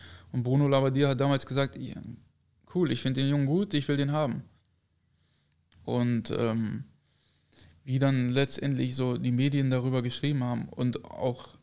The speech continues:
schon eine, ja, so eine Vorverurteilung gemacht haben,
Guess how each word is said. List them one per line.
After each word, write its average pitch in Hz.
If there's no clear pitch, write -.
schon 135
eine, -
ja, 143
so 127
eine 123
Vorverurteilung 127
gemacht 120
haben, 170